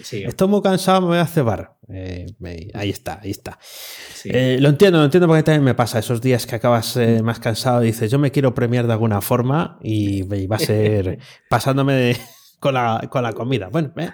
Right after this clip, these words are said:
Speaker 2: eh, eh, ¿qué le,
Speaker 1: Sí.
Speaker 2: qué le vamos, qué le vamos a hacer? Mira, por aquí dice Joseda que hasta ahora le viene muy bien porque este año, eh, ya tenemos prevista las próximas semanas, eh, hacerlo, mm,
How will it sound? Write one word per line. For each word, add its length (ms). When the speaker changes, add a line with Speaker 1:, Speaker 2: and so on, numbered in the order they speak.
Speaker 2:
eh, 260
eh, 140
¿qué 100
le, 60
Speaker 1:
Sí. 140
Speaker 2:
qué 100
le 80
vamos, 280
qué 180
le 60
vamos 220
a 40
hacer? 180
Mira, 240
por 80
aquí 180
dice 460
Joseda 400
que 100
hasta 200
ahora 340
le 100
viene 160
muy 120
bien 220
porque 180
este 220
año, 420
eh, 220
ya 120
tenemos 280
prevista 420
las 180
próximas 400
semanas, 540
eh, 420
hacerlo, 880
mm, 220